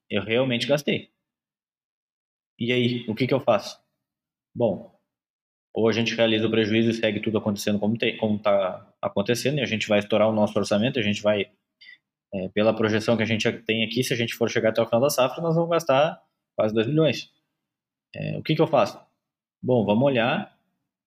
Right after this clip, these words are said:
o que que, vamos tentar re-, fazer um orçamento de novo, e aí não mexer no que a gente já tinha programado, mas é um orçamento operacional daquilo que tu ainda vai gastar.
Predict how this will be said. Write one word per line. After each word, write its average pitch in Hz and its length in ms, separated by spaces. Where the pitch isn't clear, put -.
o 123 100
que 151 200
que, 190 160
vamos 151 400
tentar 131 300
re-, 156 280
fazer 123 300
um 180 140
orçamento 147 580
de 135 100
novo, 139 400
e 110 100
aí 107 80
não 127 160
mexer 143 240
no 147 100
que 131 80
a 117 40
gente 117 180
já 117 80
tinha 113 160
programado, 110 500
mas 123 340
é 113 80
um 113 100
orçamento 127 560
operacional 151 520
daquilo 160 220
que 165 60
tu - 80
ainda 170 160
vai 180 120
gastar. 202 400